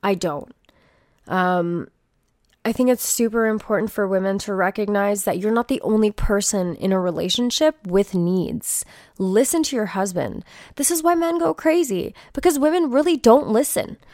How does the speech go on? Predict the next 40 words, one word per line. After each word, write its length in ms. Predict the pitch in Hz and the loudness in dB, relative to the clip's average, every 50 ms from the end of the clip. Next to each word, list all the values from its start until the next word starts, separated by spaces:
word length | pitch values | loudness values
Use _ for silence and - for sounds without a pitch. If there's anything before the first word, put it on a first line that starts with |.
| - - - _ - | -20 -20 -20 _ -8
We 360 | 220 226 294 311 339 359 359 | -2 0 2 2 2 0 0
sit 360 | - - - - 294 294 - | 0 -2 -2 -2 -2 -4 -6
here 340 | - - 233 220 220 220 220 | -6 -6 -4 -4 -4 -4 -4
and 200 | - - 220 220 | -4 -2 0 0
we 100 | 214 220 | 0 0
demand 600 | 196 208 196 190 185 190 190 202 226 262 269 240 | 0 -2 -2 0 0 0 0 0 0 -2 -2 -4
that 160 | 196 160 - - | -4 -6 -4 -4
everybody 400 | 214 208 233 254 220 254 254 247 | -4 -2 -2 -2 0 0 0 0
listens 540 | 220 208 214 226 - - 254 240 233 - - | 0 -2 -2 -2 0 0 0 0 0 -2 -4
to 240 | - - 202 - | -4 -4 -4 -4
us. 500 | - - 156 - - - - - - - - - | -4 -6 -8 -6 -6 -6 -6 -6 -8 -10 -12 -14
Okay, 160 | 214 - 226 220 | -8 -6 -4 -4
this 200 | 226 240 - 320 | -2 -2 -2 -2
is 100 | 330 330 | 0 2
a 80 | 370 | 0
very 360 | 311 262 269 262 269 277 277 | 2 2 2 2 2 2 0
typical 380 | 262 - 254 226 - 240 - 240 | -2 -6 -6 -6 -4 -4 -4 -6
female 320 | - - 233 220 220 214 | -4 -4 -4 -2 -2 0
behavior. 480 | 208 208 202 185 190 190 208 185 180 - | 0 -2 -4 -4 -4 -4 -4 -2 -2 -2
I've 220 | - 208 214 208 | -2 -2 -4 -2
grown 240 | - 247 233 220 202 | -2 -2 0 0 0
up 160 | 202 220 - | 0 -2 -4
through 480 | - - - 254 254 254 254 247 - - _ _ | -8 -8 -4 -2 0 0 0 -2 -2 -6 _ _
this 240 | - 202 254 254 - | -2 0 0 0 2
bullshit. 520 | - - 233 240 247 - - 254 247 247 - | 0 0 0 0 0 0 -2 -2 -2 -2 -4
I've 160 | 202 190 175 | -6 -8 -6
seen 320 | - - - 233 240 240 | -10 -8 -6 -4 -2 -2
my 100 | 240 233 | 0 0
mom 300 | 233 226 220 220 226 233 | 0 2 2 2 2 2
do 160 | 220 226 220 | 0 0 0
this. 220 | 214 220 220 214 - | 0 0 0 -2 -4
I've 120 | 208 180 | -4 -6
seen 240 | - - 254 262 262 | -6 -6 -6 -4 -2
other 220 | 262 262 254 240 | -2 -2 -2 -2
women 240 | 220 214 214 220 220 | -2 -2 0 0 0
do 140 | 208 214 208 | 0 0 0
this. 160 | 208 214 214 - - - - - - - - - - - | 0 0 -2 -4 -12 -18 -16 -16 -16 -18 -20 -20 -4 0
Obviously 520 | - 233 262 262 339 339 311 - - 349 339 | 2 4 4 6 4 4 2 2 2 2 4
not 360 | 302 277 254 233 220 226 - | 4 6 6 6 6 4 4
all, 480 | - - 202 190 185 165 151 - 165 | 2 0 2 2 2 2 0 -2 -6